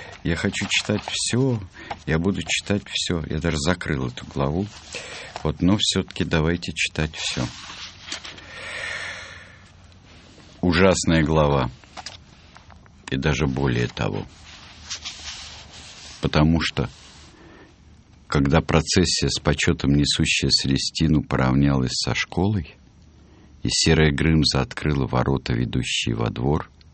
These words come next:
все увидели за воротами.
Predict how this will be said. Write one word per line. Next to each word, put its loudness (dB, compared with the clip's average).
все 0
увидели 2
за -2
воротами. 0